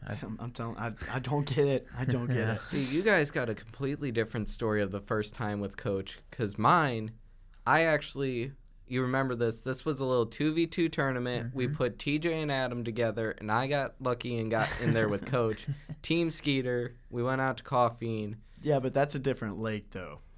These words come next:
Speaker 3: All right.
Speaker 2: Caffeine is the juice.
Speaker 1: Yeah.
Speaker 3: All right,
Speaker 1: It's
Speaker 3: but still.
Speaker 2: It's the juice.
Speaker 3: <laughs> You put that man in the back of the boat. I got to run the trolling motor.
Speaker 2: Slow him down a little bit.
Speaker 3: But the man pulls out a shaky head. And I've seen
Speaker 2: <laughs>
Speaker 3: what he can do on caffeine with a shaky head from my visit.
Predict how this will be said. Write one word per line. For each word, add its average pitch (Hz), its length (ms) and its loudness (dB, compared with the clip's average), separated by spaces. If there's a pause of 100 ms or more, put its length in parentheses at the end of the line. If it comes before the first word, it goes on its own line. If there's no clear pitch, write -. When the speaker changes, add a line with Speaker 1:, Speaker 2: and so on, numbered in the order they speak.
(140)
Speaker 3:
All 131 80 2
right. 117 120 4
Speaker 2:
Caffeine 147 440 0
is 117 180 -4
the 110 140 -6
juice. 101 520 -6
Speaker 1:
Yeah. 92 200 0
Speaker 3:
All 131 80 4
right, 123 160 4
Speaker 1:
It's - 140 -16 (200)
Speaker 3:
but 139 160 -2
still. 151 340 4
Speaker 2:
It's 101 120 2
the 151 200 4
juice. 127 840 0
Speaker 3:
<laughs> - 40 -8 (300)
You 135 160 2
put 214 260 2
that 175 180 4
man 160 240 2
in 135 80 2
the 117 80 2
back 131 280 2
of 151 60 -8
the 151 80 -4
boat. 120 380 4
I 123 160 4
got 147 220 2
to 151 80 -6
run 131 200 0
the 123 80 -4
trolling 117 400 0
motor. 104 380 0
Speaker 2:
Slow 131 280 -2
him 127 80 -2
down 127 220 2
a 120 80 -2
little 110 180 -4
bit. 107 300 -8 (560)
Speaker 3:
But 127 140 0
the 131 80 -4
man 170 320 0
pulls 165 260 4
out 147 160 4
a 120 40 -4
shaky 135 440 -2
head. 80 340 -8 (240)
And 104 120 -2
I've 151 200 6
seen 233 280 0
Speaker 2:
<laughs> - 0 -
Speaker 3:
what 208 140 0
he 180 100 -2
can 175 180 -2
do 156 400 2
on 131 160 2
caffeine 131 460 2
with 110 120 -2
a 110 60 2
shaky 117 380 -2
head 107 260 -2
from 104 160 -4
my 95 160 -4
visit. 101 500 -2